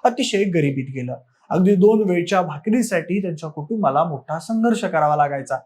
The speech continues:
ब्रह्मानंदम आज सुमारे साडेतीनशे कोटी रुपयांच्या संपत्तीचे मालक आहेत. भलेही कॉमेडियन अशी त्यांची ओळख आहे, पण त्यांची फी सुपरस्टार पेक्षा कमी नाही. अनेक सुपरस्टार्स पेक्षा ते अधिक मानधन घेतात.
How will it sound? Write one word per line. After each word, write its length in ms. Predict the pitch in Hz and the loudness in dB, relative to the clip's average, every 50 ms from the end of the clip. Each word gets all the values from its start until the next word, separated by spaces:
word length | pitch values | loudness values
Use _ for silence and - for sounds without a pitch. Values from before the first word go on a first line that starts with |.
| _ _ _ _ _ - - | _ _ _ _ _ 2 4
ब्रह्मानंदम 640 | 247 247 254 254 262 254 247 233 233 226 233 233 254 | 6 6 6 6 4 4 4 4 4 4 2 2 0
आज 220 | - 175 196 196 | 0 0 0 0
सुमारे 420 | 190 - 190 185 175 165 180 185 185 | -2 -4 -4 -4 -4 -2 -2 -4 -4
साडेतीनशे 580 | 180 185 156 151 156 160 165 165 156 156 170 | -4 -4 -4 -4 -4 -6 -8 -8 -8 -8 -8
कोटी 240 | 156 - 156 151 147 | -8 -10 -10 -12 -12
रुपयांच्या 400 | 147 143 143 139 139 139 151 151 | -12 -8 -8 -8 -8 -6 -8 -10
संपत्तीचे 580 | 147 - 143 135 - 143 139 - 143 - 156 151 | -10 -10 -12 -12 -12 -14 -16 -16 -14 -12 -10 -6
मालक 360 | 143 135 165 180 180 135 143 | -4 -2 -2 -2 -2 -2 -2
आहेत. 200 | 131 131 131 120 - _ _ _ _ _ - | -4 -4 -6 -10 -16 _ _ _ _ _ -2
भलेही 320 | 139 143 160 185 208 185 - | 0 2 4 4 2 2 2
कॉमेडियन 500 | 190 170 160 175 190 190 208 202 190 185 | 2 2 2 2 2 2 4 2 2 2
अशी 220 | 180 - - 190 | 0 -2 -4 -4
त्यांची 300 | 185 185 196 175 - 208 | -2 -2 -2 0 2 4
ओळख 300 | 196 196 233 247 233 226 | 4 6 6 6 6 6
आहे, 140 | 196 190 196 190 - - - - - | 4 4 4 0 -4 -10 -6 -2 0
पण 120 | 220 220 | 0 0
त्यांची 280 | 214 208 196 185 208 190 | 0 -2 -2 -2 -2 -4
फी 200 | 180 190 226 214 | -2 -2 -2 -2
सुपरस्टार 680 | 208 - 190 175 - 185 180 175 - - - 160 160 156 | -2 -4 -6 -6 -4 -4 -4 -4 -4 -2 0 0 0 0
पेक्षा 340 | 139 143 123 - - 156 | -2 -6 -8 -8 -8 -8
कमी 280 | 147 - 139 143 143 139 | -6 -6 -6 -6 -6 -6
नाही. 160 | 135 127 127 120 - _ _ _ _ | -6 -6 -8 -10 -14 _ _ _ _
अनेक 220 | - 143 147 147 - | -8 -6 -6 -6 -8
सुपरस्टार्स 720 | - 143 131 - - 143 139 - - 160 147 139 143 - | -10 -14 -12 -10 -8 -8 -8 -4 -2 0 0 0 0 -4
पेक्षा 400 | - 160 185 180 - - 151 143 | -6 -6 -6 -4 -2 -2 -2 -2
ते 140 | 147 - 151 | -2 -2 -4
अधिक 200 | 147 147 170 175 185 | -2 -2 -2 -2 -2
मानधन 400 | 170 156 156 165 165 165 156 156 | -2 -2 -2 -2 -2 -2 -2 -2
घेतात. 280 | 147 139 131 135 131 | -2 -2 -2 -2 -2